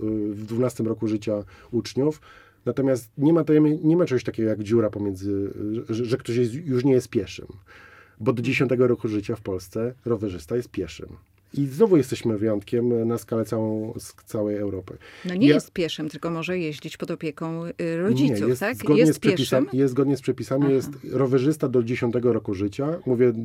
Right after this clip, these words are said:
Speaker 1: rowerzysta w sensie takim, że jedzie na własnym rowerze. Jest traktowany jako pieszy. No ale to jest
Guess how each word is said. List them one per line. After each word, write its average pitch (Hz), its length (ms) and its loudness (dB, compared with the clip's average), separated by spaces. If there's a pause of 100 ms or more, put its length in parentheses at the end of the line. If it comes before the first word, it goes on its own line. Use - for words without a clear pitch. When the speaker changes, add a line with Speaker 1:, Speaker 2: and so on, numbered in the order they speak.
(180)
Speaker 1:
rowerzysta 123 480 0
w - 40 -14
sensie 123 240 -4
takim, 110 220 -4
że 113 100 0
jedzie 113 160 0
na 117 100 -2
własnym 117 280 -2
rowerze. 123 400 2 (320)
Jest 143 220 0
traktowany 120 400 -2
jako 113 180 -4
pieszy. 95 400 -12 (680)
No 143 60 -2
ale 160 120 4
to 185 80 8
jest - 120 2